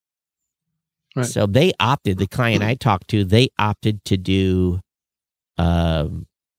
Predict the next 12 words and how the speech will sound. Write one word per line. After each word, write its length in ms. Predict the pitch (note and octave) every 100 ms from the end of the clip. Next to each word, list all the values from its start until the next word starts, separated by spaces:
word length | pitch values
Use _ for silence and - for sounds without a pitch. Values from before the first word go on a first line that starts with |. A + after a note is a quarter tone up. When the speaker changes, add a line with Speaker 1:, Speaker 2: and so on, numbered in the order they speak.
| -
Speaker 2:
have 420 | F2 F#2 G2 G2
the 140 | G2 C3
embed 640 | C3+ B2+ F#2+ E2+ E2+ G2 - _ _ A#2+
delivered 720 | G2+ G2 G2+ G#2 A#2 B2+ A#2
the 80 | G#2
same 320 | - G#2+ G#2+
way 160 | G2+
an 80 | G2+
audio 320 | G2 F#2+ F#2
embed 380 | F2 F2 F2 F2
is 480 | F2 D2 F2+ E2+ E2+ -
on 560 | E2+ E2+ E2 E2 E2